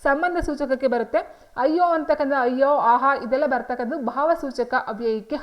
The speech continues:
ಆಗಿರ್ತಕ್ಕಂಥದ್ದು. ಎಸ್, ಕನ್ನಡದ ಪ್ರೇಮ ಕವಿ ಯಾರು ಅಂತ ಕೇಳಿದ್ರೆ ಕನ್ನಡದ ಪ್ರೇಮ ಕವಿ ಕೆ ಎಸ್ ನರಸಿಂಹ ಸ್ವಾಮಿರವರು, ಆಪ್ಷನ್ ನಾಲ್ಕು.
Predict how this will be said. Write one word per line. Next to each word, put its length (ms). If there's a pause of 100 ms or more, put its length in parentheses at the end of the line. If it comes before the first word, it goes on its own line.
ಆಗಿರ್ತಕ್ಕಂಥದ್ದು. 1000 (1800)
ಎಸ್, 200
ಕನ್ನಡದ 300
ಪ್ರೇಮ 380
ಕವಿ 280
ಯಾರು 200
ಅಂತ 120
ಕೇಳಿದ್ರೆ 380
ಕನ್ನಡದ 500
ಪ್ರೇಮ 320
ಕವಿ 280
ಕೆ 180
ಎಸ್ 300 (800)
ನರಸಿಂಹ 380 (520)
ಸ್ವಾಮಿರವರು, 880
ಆಪ್ಷನ್ 520
ನಾಲ್ಕು. 520